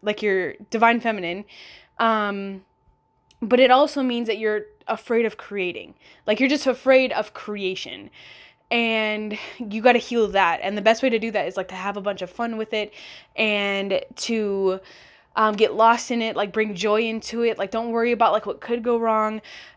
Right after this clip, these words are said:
and all that stuff. So I'm just, like, over here, like, in awe because I'm like, "This can't be, like, that's not a super normal thing." I've met very few people who have that fear.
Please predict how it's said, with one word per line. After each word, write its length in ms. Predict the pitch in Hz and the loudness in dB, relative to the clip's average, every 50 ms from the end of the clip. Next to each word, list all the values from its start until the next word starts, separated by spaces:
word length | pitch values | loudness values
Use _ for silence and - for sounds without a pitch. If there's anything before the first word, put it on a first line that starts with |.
| _ - | _ -2
and 400 | 233 220 220 208 202 196 202 - | -2 0 0 0 -2 -2 -2 0
all 140 | - 233 226 | 2 2 4
that 160 | 220 208 214 | 2 0 -2
stuff. 320 | - - - - - - - _ _ _ _ _ _ _ _ _ _ _ _ _ _ _ _ _ _ _ - | -2 -6 -6 -6 -8 -10 -18 _ _ _ _ _ _ _ _ _ _ _ _ _ _ _ _ _ _ _ -14
So 440 | - - - 381 392 370 330 269 - - | -12 -2 2 6 6 8 6 6 4 4
I'm 200 | 240 339 427 381 | 4 4 4 4
just, 140 | 381 311 359 | 2 2 2
like, 100 | 311 294 | 2 2
over 180 | 330 302 294 | 0 -2 -2
here, 260 | 294 - 320 294 - - _ _ _ _ | -4 -4 -4 -4 -4 -6 _ _ _ _
like, 440 | 233 247 226 220 208 202 - - _ _ _ _ _ _ _ _ _ _ - | 0 2 2 2 2 0 -6 -12 _ _ _ _ _ _ _ _ _ _ 0
in 180 | 262 277 277 269 - | 2 2 2 2 4
awe 460 | 269 294 311 269 220 214 220 269 311 - - - - _ | 4 6 8 8 8 6 6 4 2 -2 -10 -20 -18 _
because 140 | - 269 277 | -6 -4 -2
I'm 80 | 320 330 | 0 0
like, 240 | 330 311 254 - | 0 -2 0 2
"This 200 | - 403 427 427 - - | 2 2 2 2 -2 -6
can't 420 | - 330 349 359 349 320 285 - | -2 0 2 2 2 0 -2 -2
be, 340 | 285 285 285 285 277 269 240 - | -2 -2 0 0 -2 -4 -2 -2
like, 140 | 254 247 | 0 2
that's 180 | 277 320 320 - | 2 0 2 4
not 220 | 339 359 349 320 | 4 6 6 4
a 20 | 311 | 4
super 300 | - - 311 262 285 269 | 0 -2 -2 0 0 0
normal 260 | 269 254 247 233 220 | 0 0 0 -2 -2
thing." 240 | 220 - 262 214 180 | -2 -2 -4 -2 -2
I've 260 | - 254 262 240 233 | 0 2 2 2 2
met 360 | 247 262 262 254 - - _ _ - | 0 0 0 0 -2 -4 _ _ -12
very 480 | 220 185 175 190 233 285 302 302 294 | -12 -6 2 4 4 6 6 4 0
few 180 | - - 269 269 | 0 0 -2 -2
people 300 | 233 262 254 - 208 196 | -2 -2 -4 -2 -4 -4
who 160 | 190 208 202 | -4 -6 -6
have 160 | 202 202 208 | -4 -4 -2
that 180 | 196 190 170 - | -2 -4 -4 -4
fear. 240 | - 220 175 - | -6 -8 -8 -8